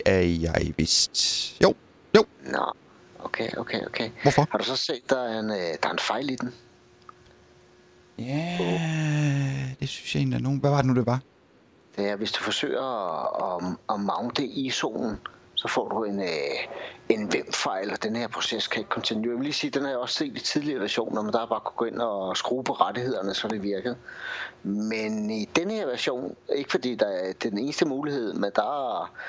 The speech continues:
Speaker 2: der anbefaler de faktisk, at man går ned og laver en, et, en rigtig, øh, ændring. Og, og det er faktisk fordi, at, at Windows ikke tror, at driveren er signeret, selvom den er signeret. Så i bund og grund har de lavet noget lort og smidt ud,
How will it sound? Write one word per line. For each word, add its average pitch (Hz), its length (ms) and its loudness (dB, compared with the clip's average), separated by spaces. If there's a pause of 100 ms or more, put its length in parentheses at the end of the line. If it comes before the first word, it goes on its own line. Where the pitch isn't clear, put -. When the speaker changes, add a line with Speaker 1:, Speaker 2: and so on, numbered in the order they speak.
(160)
Speaker 2:
der - 60 0
anbefaler 127 540 0
de 110 60 -2
faktisk, 117 260 0
at - 40 -4
man 123 100 0
går 120 80 -2
ned 135 140 0
og 120 60 -4
laver 123 300 0
en, 110 220 -2 (100)
et, 120 80 -4 (200)
en 113 220 0
rigtig, 135 580 -2 (680)
øh, 101 340 0 (100)
ændring. 117 440 0 (200)
Og, - 80 6 (160)
og 120 140 6
det 117 60 2
er 113 40 -2
faktisk 143 280 0
fordi, 147 420 -2 (320)
at, 120 180 2 (840)
at 104 200 0
Windows 170 560 0
ikke 143 260 0
tror, 113 540 0
at - 160 2
driveren 117 380 0
er 98 80 -2
signeret, 127 640 -2
selvom 104 320 0
den 104 160 -2
er 78 100 0
signeret. 90 520 -2
Så 101 100 0
i - 20 -2
bund 117 160 2
og 123 60 -4
grund 113 180 0
har 107 60 -6
de 110 80 0
lavet 101 160 0
noget 101 140 -2
lort 92 240 0
og - 80 -2
smidt 101 200 -2
ud, 95 120 -2